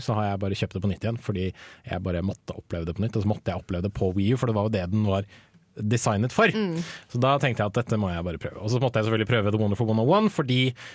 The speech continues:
Speaker 1: det er jo godeste Hideki Kamiya, fyren bak Resident Evil, bak Bayonetta, bak masse sånne store crazy ting, eh, som gjør sin versjon av Power Rangers. Og som en sånn veldig nostalgisk fan av Power Rangers som jeg er, så må jeg selvfølgelig skaffe meg det også. Eh, Disney Infinity var bare sånn,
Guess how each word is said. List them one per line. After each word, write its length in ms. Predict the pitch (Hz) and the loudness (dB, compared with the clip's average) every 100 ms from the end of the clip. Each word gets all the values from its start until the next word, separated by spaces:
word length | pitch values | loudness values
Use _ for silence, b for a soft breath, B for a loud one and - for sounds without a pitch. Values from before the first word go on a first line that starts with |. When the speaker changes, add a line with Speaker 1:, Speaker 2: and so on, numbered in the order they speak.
| B | B
Speaker 1:
det 100 | 127 | 0
er 160 | 110 98 | 2 2
jo 100 | 107 117 | 2 2
godeste 400 | 117 101 - 113 | 2 2 0 0
Hideki 400 | 104 107 98 110 | 2 0 0 0
Kamiya, 460 | 117 104 104 139 135 | 0 2 2 2 0
fyren 320 | - 104 104 | 0 2 2
bak 240 | 95 98 - | 0 0 -2
Resident 280 | 87 85 131 | -2 0 2
Evil, 320 | 143 135 135 | 2 4 2
bak 320 | 120 87 - | 0 -4 -4
Bayonetta, 560 | 95 87 92 123 - 120 | -4 -2 0 0 2 2
bak 180 | 104 98 | 2 0
masse 240 | 117 - 104 | -2 0 0
sånne 180 | 98 92 | 0 0
store 180 | 104 92 | -2 0
crazy 300 | 101 90 107 | -2 0 0
ting, 160 | 170 B B B B | 0 B B B B
eh, 320 | 117 120 123 113 | 0 2 2 0
som 460 | - 147 156 156 | 0 2 2 0
gjør 240 | 151 135 135 | 2 2 4
sin 240 | 131 117 | 2 2
versjon 300 | 110 127 120 | 2 2 0
av 220 | 123 123 123 | 2 0 0
Power 300 | 104 90 80 | 0 0 -2
Rangers. 400 | 78 82 - - - _ B B B | -4 -4 -4 -6 -10 _ B B B
Og 140 | - 107 | -2 2
som 100 | 120 | 2
en 60 | 117 | 2
sånn 220 | 120 117 | 2 2
veldig 260 | 117 117 98 | 2 2 2
nostalgisk 440 | 107 113 95 104 - | 2 0 0 0 0
fan 160 | 107 | 2
av 100 | 104 | 2
Power 160 | 107 104 | 2 2
Rangers 320 | 98 98 127 | 2 2 0
som 200 | - 123 | 0 2
jeg 80 | 113 | 2
er, 180 | 127 165 | 4 4
så 80 | 139 | 4
må 220 | 110 87 | 2 2
jeg 100 | 92 | 2
selvfølgelig 300 | 104 92 95 | 2 0 -2
skaffe 180 | - 87 | -2 -2
meg 100 | 82 | -4
det 80 | - | -8
også. 160 | - - B B B | -12 -14 B B B
Eh, 120 | 98 98 | -6 0
Disney 300 | 120 - 127 | 0 2 2
Infinity 340 | 127 101 113 | 2 2 2
var 120 | 143 117 | 2 2
bare 160 | 104 | 2
sånn, 300 | 101 95 98 | 0 0 -2